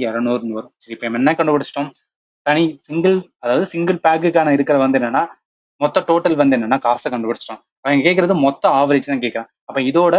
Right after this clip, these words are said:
டோட்டல் வந்து என்னன்னா, அப்படியே ஆட் பண்ண வேண்டியதான். அப்ப ஏ பிளஸ் பி பிளஸ் சி மூணுக்கான காஸ்ட் எவ்வளவு வருது? ஆயிரத்தி அறுநூறு பிளஸ் இங்க ஒரு தொள்ளாயிரம் பிளஸ் வந்து என்னன்னா, ஒரு ஆயிரத்தி இருநூறு. எல்லாத்தையும் கூட்டினோம்னா நம்மளுக்கு என்ன வருதுன்னா, மூவாயிரத்தி எழுநூறு வருது. சரியா? மூவாயிரத்தி எழுநூறு ரூபா ஆகுது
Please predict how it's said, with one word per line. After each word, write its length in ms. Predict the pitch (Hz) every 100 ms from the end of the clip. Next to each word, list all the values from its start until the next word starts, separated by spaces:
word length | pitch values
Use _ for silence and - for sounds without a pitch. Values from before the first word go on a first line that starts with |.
| 202
டோட்டல் 320 | 160 156 170 143
வந்து 140 | 127
என்னன்னா, 180 | 117 139
அப்படியே 180 | 123 113
ஆட் 140 | -
பண்ண 140 | 113
வேண்டியதான். 300 | 110 107 113 _ _ -
அப்ப 120 | 123 117
ஏ 180 | 123 175 - _ _ -
பிளஸ் 180 | 160 - _ _ 151
பி 80 | 180 - _
பிளஸ் 240 | 127 -
சி 80 | 127 _
மூணுக்கான 320 | 156 170 156 139
காஸ்ட் 280 | 131 139 135
எவ்வளவு 260 | 123 135
வருது? 220 | 120 113 - _ _
ஆயிரத்தி 440 | 123 139 139 139 143
அறுநூறு 440 | 120 127 123 127 175 _ _ _ _ _ _ _ _ -
பிளஸ் 180 | 143 147
இங்க 140 | 131
ஒரு 120 | 123
தொள்ளாயிரம் 420 | 120 120 123 131 - _ _ _
பிளஸ் 180 | 165 170
வந்து 200 | 151 139
என்னன்னா, 220 | 117 120 170 _ -
ஒரு 120 | 127
ஆயிரத்தி 360 | 127 127 127 120
இருநூறு. 300 | 113 113 113 _ _ 131
எல்லாத்தையும் 380 | 139 143 180 170
கூட்டினோம்னா 400 | 170 160 151 151
நம்மளுக்கு 280 | 131 120 127
என்ன 100 | 143
வருதுன்னா, 280 | 131 127 175 _ _ 151
மூவாயிரத்தி 480 | 175 156 135 135 139
எழுநூறு 400 | 117 123 123 117
வருது. 220 | 110 113
சரியா? 160 | - 113
மூவாயிரத்தி 380 | 120 143 143 135
எழுநூறு 220 | 117 110
ரூபா 140 | 131 160
ஆகுது 260 | 120 117